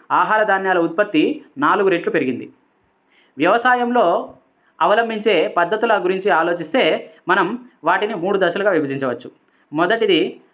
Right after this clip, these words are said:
నాటేందుకు విత్తనాల ఎంపిక, రెండోది పంట లేదా మొక్కల పోషణ, మూడోది పెరుగుతున్న మరియు పండిన పంటలను నష్టం కలగకుండా రక్షించడం. అందువలన పంట దిగుబడి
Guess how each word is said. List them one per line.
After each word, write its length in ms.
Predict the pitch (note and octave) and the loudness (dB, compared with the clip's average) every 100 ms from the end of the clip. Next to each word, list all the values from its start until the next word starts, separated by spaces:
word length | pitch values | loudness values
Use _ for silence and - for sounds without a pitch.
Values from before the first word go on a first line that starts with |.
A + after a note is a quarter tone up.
| _ C#3 | _ -4
నాటేందుకు 560 | D3+ F#3 A3+ A#3 A#3 | -2 0 0 0 0
విత్తనాల 440 | D#3+ D#3 F#3+ G3 G3 | 0 0 2 2 2
ఎంపిక, 340 | D3 D#3 C3+ D#3 - - | 0 0 0 -2 -2 -6
రెండోది 680 | E3+ G#3 A3+ A3 G3 - - - | -4 0 2 2 2 -2 -8 -2
పంట 220 | F3 G#3+ A#3 A#3 F3+ | -2 2 0 0 -2
లేదా 180 | F#3+ E3+ | 0 0
మొక్కల 520 | D#3+ D#3+ F#3 E3 - | 0 2 2 2 0
పోషణ, 400 | F#3 F#3 C#3 A3 - _ _ _ _ _ _ _ D#3+ | 0 0 0 -2 -4 _ _ _ _ _ _ _ -2
మూడోది 460 | A3 A#3 A#3 G3+ | 4 4 4 2
పెరుగుతున్న 520 | A#3 F#3 G#3 A3 A3 | 2 0 0 0 0
మరియు 420 | G3+ F3+ A#3 D4 - _ _ - | 2 2 0 -2 -10 _ _ -4
పండిన 280 | E3+ A3 A3+ | -2 -2 0
పంటలను 520 | G3 F#3 F#3 G#3+ G3 | 0 0 0 0 0
నష్టం 320 | D#3+ D#3 G#3+ | 0 -2 -2
కలగకుండా 480 | G3 E3+ D#3+ E3 D#3 | -2 -2 -2 0 0
రక్షించడం. 480 | E3+ D3+ B2+ B2 - _ _ _ - | 0 -4 -4 -6 -10 _ _ _ -6
అందువలన 520 | F#3 A#3 A#3+ A3 G#3 G3 | 0 2 2 2 2 0
పంట 180 | G3 G#3 | -2 0
దిగుబడి 600 | F#3+ G3+ G#3 G3+ D3+ | 0 2 2 0 -2